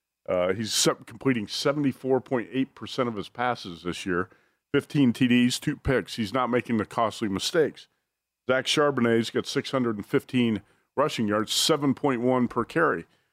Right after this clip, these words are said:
There's a lot to like about this U C L A offense. I think the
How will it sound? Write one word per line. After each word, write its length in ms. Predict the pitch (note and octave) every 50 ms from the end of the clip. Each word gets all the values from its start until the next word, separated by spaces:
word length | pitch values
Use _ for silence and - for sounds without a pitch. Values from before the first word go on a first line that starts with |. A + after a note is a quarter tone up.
| _ _ -
There's 120 | A#2 G#2
a 40 | B2+
lot 260 | A#2+ C3 E3+ F3+ E3+
to 80 | - C3
like 240 | A2+ C3+ D3+ C3+ -
about 220 | A#2+ A#2+ A2 G#2+
this 200 | - A2 - -
U 80 | C3 B2+
C 180 | A#2+ - - B2+
L 140 | A2 G#2
A 60 | G#2+ A2+ A#2
offense. 400 | B2+ D#3 D#3+ - - G#2 - -
I 80 | A#2 G#2+
think 200 | - D3 C3 -
the 180 | B2+ A2+ G2